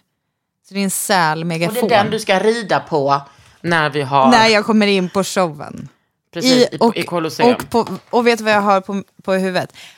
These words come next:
Speaker 1: A fascinator.
Speaker 2: En vajazzle.
Speaker 1: Jag tycker att om alla undrar, om någon undrar något om fascinators så tycker jag ändå att man ska googla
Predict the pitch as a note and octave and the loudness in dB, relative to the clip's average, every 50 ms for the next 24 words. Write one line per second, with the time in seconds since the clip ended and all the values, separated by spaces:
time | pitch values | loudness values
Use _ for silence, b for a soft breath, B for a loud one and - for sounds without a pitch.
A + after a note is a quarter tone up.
0 | B B - A#3+ A#3 - - - - - D#4+ C4 A3+ - - - - - G#3+ G3 | B B -2 -2 -2 -2 -6 -2 0 2 2 2 0 -4 -6 -2 0 2 2 2
1 | F3+ F3 D#3+ D#3 D3+ C#3 - - - - G3+ F3 D#3+ E3 F3+ - - G#3+ G#3+ A#3+ | 2 0 0 -2 -4 -6 -8 -6 -2 0 2 2 4 2 2 0 -2 -2 0 2
2 | A#3 A3 - G#3+ A#3 A#3+ A#3+ A#3 G3 D3+ E3+ D#3 C#3+ C3+ C#3 C#3 - _ _ _ | 2 2 2 2 2 4 2 2 0 0 0 0 0 0 -2 -6 -10 _ _ _
3 | _ _ _ _ _ _ _ _ _ _ _ _ _ _ _ _ _ _ B3+ C4+ | _ _ _ _ _ _ _ _ _ _ _ _ _ _ _ _ _ _ 0 4
4 | C#4+ D4 C#4+ C#4+ D4 B3+ B3+ B3+ A#3+ - - - - - B3 B3 B3 B3+ C4 B3+ | 4 4 4 2 0 -2 0 -2 -2 -2 -6 -6 -2 0 2 2 2 2 2 0
5 | B3+ A#3 A#3+ A#3+ A#3 A3 G#3 G3 - - A#3+ B3+ B3+ C4+ C4+ C4 B3+ B3 B3 A3 | 0 0 0 2 0 0 0 -2 0 0 2 2 4 2 2 2 2 0 -2 -4
6 | - _ _ _ _ - _ _ _ _ _ - A3 A3 G#3 G3 F#3 G3 F#3+ F#3 | -6 _ _ _ _ -20 _ _ _ _ _ -4 -2 0 0 0 2 2 2 2
7 | F3 D#3+ D#3 - - - - F3 E3+ D#3+ - - F#3 F3+ - - E3+ D#3+ D3+ D3+ | 2 -2 -4 -4 -6 -4 -4 -2 -2 -2 0 0 0 0 -2 -4 -6 -6 -8 -8
8 | - - C#3+ C#3 C#3+ E3+ - - - - F3+ E3 - - - _ _ _ _ _ | -8 -8 -8 -8 -8 -8 -10 -10 -8 -6 -6 -6 -8 -12 -18 _ _ _ _ _
9 | - C#4 B3 C4 A3 F#3+ F3+ E3+ D#3 D#3+ - D#3 D#3 - F3 E3+ E3 F#3 F3 F3+ | -10 -4 0 2 2 2 2 0 0 0 -2 -4 -4 -4 -6 -4 -2 -2 -2 0
10 | F3 F3+ E3 - | 0 0 0 0